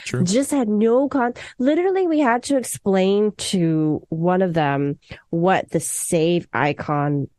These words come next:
Speaker 2: meant. Like, they didn't actually really understand the concept of saving because of autosave, but on top of that, they had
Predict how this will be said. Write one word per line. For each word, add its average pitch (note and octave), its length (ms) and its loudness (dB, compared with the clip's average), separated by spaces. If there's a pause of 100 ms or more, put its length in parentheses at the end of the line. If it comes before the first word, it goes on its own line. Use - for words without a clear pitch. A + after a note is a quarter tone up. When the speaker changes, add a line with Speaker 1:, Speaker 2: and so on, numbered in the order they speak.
Speaker 2:
meant. D3 680 -6 (300)
Like, F3+ 240 2
they F3 520 2 (220)
didn't D#4+ 240 4
actually D4+ 300 0
really C4 180 2
understand G3+ 400 0
the E3 40 0
concept F3+ 360 -2
of D#3 80 0
saving A3 520 0
because F3 380 2
of D3+ 140 -2
autosave, A3 680 2
but F3+ 80 0
on D#3 100 0
top C4+ 340 -2
of G3 120 0
that, D3 320 2
they G#3+ 80 0
had G3 180 2